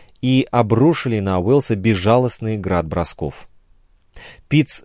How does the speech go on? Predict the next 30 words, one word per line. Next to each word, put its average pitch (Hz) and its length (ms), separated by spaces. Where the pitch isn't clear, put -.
вынесли 113 520
в 95 100
одну 107 220
калитку, 113 600
но 104 300
многие 117 420
игроки 131 360
той - 160
команды 143 420
по-прежнему 143 640
были 127 180
в 120 80
основе. 85 540
Они 92 420
вернулись 90 580
заматерелыми 95 1000
и 123 100
голодными. 123 680
Виндзор 135 380
слышал, 104 580
как - 220
услышит 104 440
в 90 60
этом 98 200
сезоне 82 440
и 82 40
вся 90 220
О 80 160
Х 90 160
Л, 143 260